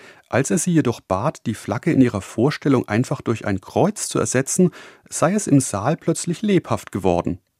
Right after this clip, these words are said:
was für ihn zeige, dass es bei solchen Fragen eben auf die richtigen Gruppensymbole ankommt. Die Folgerungen aus all diesen Untersuchungen sind einigermaßen erstaunlich.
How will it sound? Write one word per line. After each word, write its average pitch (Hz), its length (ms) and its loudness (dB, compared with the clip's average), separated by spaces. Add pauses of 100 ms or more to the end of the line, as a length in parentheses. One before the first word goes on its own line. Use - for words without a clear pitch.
(100)
was - 260 -2
für 165 140 4
ihn 143 80 6
zeige, 170 400 0
dass 139 160 -2
es 127 160 -6
bei 131 100 0
solchen 120 380 2
Fragen 98 480 -2
eben 139 280 2
auf - 200 -2
die 180 100 -4
richtigen 117 540 0
Gruppensymbole 104 840 0
ankommt. 127 540 -2 (760)
Die 147 80 0
Folgerungen 185 640 4
aus - 160 -4
all 135 220 -2
diesen 151 240 2
Untersuchungen 139 680 4
sind 147 300 2
einigermaßen 143 640 4
erstaunlich. 110 640 0